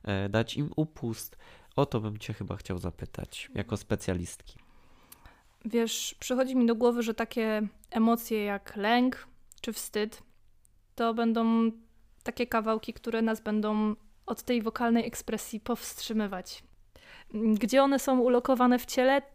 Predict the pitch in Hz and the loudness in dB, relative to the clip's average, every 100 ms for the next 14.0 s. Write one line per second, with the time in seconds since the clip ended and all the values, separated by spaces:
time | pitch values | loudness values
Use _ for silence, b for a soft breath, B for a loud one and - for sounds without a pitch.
0 | - 302 247 294 311 285 254 285 269 - | -4 2 4 4 2 -2 -2 -2 -2 -2
1 | 269 269 277 - 262 240 277 294 233 247 | 0 2 2 4 4 6 2 0 -2 2
2 | 262 269 - 285 233 240 262 262 247 247 | 2 4 2 4 4 4 2 2 2 2
3 | 269 247 240 240 247 - 214 208 226 254 | 2 0 0 -2 -4 -2 -2 2 2 4
4 | 277 262 - - - 202 226 233 240 233 | 4 2 -2 -8 -8 -4 0 0 0 0
5 | 220 220 - 196 196 196 196 196 196 190 | 0 0 -2 -2 -2 -2 -2 -2 -4 -8
6 | - 147 220 202 220 240 220 - 226 240 | -12 -12 -8 -6 -2 0 0 2 4 8
7 | 240 262 269 247 247 - 247 - - 247 | 8 8 8 6 4 0 -8 -6 0 2
8 | 233 269 302 B B - - 226 247 - | 2 0 0 B B -8 -4 -4 -4 0
9 | 247 240 - 220 208 220 196 196 185 202 | 2 2 0 -4 0 2 2 -2 -2 0
10 | 202 - 208 202 208 214 220 - 233 220 | 0 -2 -4 -2 0 0 -2 -4 -2 -2
11 | 208 208 - 202 196 190 - 233 233 247 | -4 -6 -4 -4 -4 -6 -4 -4 0 0
12 | 240 226 233 233 240 240 240 B B 220 | 0 0 -2 -2 0 -2 -2 B B 0
13 | 214 214 220 208 196 196 185 185 - 226 | 2 0 -2 -2 -2 0 -2 -2 0 2